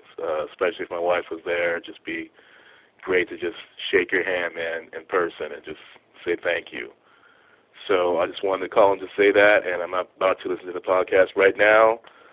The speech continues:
Uh, looks like it's a long show, which I love, and I just wanted to say thank you very much, and, uh, God bless, and really, really take care, and, and, uh, enjoy your holidays, and, uh,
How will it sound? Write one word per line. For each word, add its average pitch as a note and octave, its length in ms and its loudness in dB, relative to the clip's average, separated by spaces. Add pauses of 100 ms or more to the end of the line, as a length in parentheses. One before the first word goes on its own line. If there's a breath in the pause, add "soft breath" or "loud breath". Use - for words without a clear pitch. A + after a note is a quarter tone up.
(160 soft breath)
Uh, E2+ 140 0
looks F2 140 -6
like F#2+ 120 -2
it's F#2+ 100 -4
a G2 40 2
long G#2+ 340 6 (100)
show, A#2 220 8
which G2+ 180 4
I F#2 80 4
love, C3 400 8 (240)
and F#2+ 540 0 (380 loud breath)
I F#2 120 6
just G2+ 140 -2
wanted F#2+ 200 2
to F#2+ 100 -4 (100)
say G2 240 6
thank G2+ 260 2
you G2 80 -4
very F#2+ 180 2
much, G#2 360 4 (300)
and, F#2 200 -6
uh, F2 360 0 (420 soft breath)
God F#2+ 280 2
bless, G2+ 320 6 (140)
and F2+ 200 -4
really, F2+ 280 0 (140)
really F2 280 -2 (120)
take F#2 180 0
care, F#2 380 2
and, D#2+ 160 -8 (540 soft breath)
and, F2 180 -8
uh, E2 320 2 (680)
enjoy F#2 280 -4
your F#2 140 2
holidays, F2+ 640 2
and, D#2+ 260 -8
uh, C#2+ 280 -6